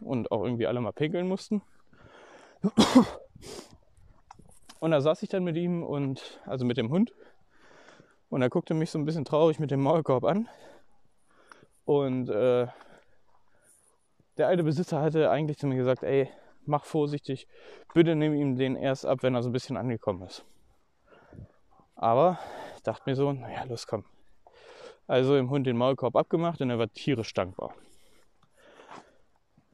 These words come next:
Und ja, dann ging's los. Ich habe dann schnell mehrere Dinge festgestellt.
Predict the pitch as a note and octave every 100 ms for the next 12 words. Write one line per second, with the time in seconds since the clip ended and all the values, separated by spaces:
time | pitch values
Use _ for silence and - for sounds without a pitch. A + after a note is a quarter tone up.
0 | _ - _ - - G2+ G2+ F#2+ - -
1 | - - - - - - - F#3 F3+ -
2 | - - - - - - - - - D3
3 | D#3+ D#3+ - - - E3+ E3 C#3 C#3+ D#3+
4 | E4+ - - - - - - - - -
5 | - - - - _ _ - - _ -
6 | _ _ - - _ _ _ - - -
7 | - C#3+ F3+ F3+ F3 E3+ - D#3+ D3+ D#3+
8 | E3 E3+ - C#3 D#3+ C3+ B2+ C3+ B2+ C#3
9 | F3+ - - G#3+ A#3